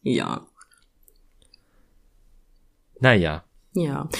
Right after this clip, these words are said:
Speaker 1: Tatsächlich habe ich in meinem späteren Beruf, ich habe irgendwann eine Zeit lang als Dekorateurin gearbeitet, ähm,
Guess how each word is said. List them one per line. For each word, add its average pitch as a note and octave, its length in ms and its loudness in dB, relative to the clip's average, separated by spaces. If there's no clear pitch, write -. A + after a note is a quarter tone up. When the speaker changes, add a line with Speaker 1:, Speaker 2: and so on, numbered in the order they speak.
Speaker 1:
Tatsächlich A#3+ 400 6
habe B3+ 120 6
ich A#3 100 4
in F#3+ 120 2
meinem F3+ 320 0
späteren A#3 460 4
Beruf, A#3+ 260 0
ich - 80 -8
habe - 140 0
irgendwann F3+ 300 0
eine E3 60 -2
Zeit E3+ 200 -4
lang E3 120 -2
als D3+ 140 -4
Dekorateurin D#3 540 0
gearbeitet, G3 480 -4
ähm, E3+ 440 -4